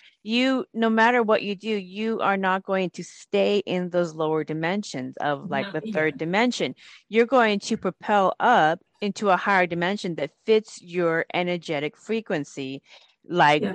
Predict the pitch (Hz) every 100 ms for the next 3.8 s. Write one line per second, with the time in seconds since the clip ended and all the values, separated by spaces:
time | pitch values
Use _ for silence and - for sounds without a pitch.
0 | - - 160 - 170 160 160 - 165 160
1 | 160 - 175 151 147 151 156 - 131 131
2 | 131 180 202 262 - 127 _ _ _ -
3 | - - - 190 185 175 170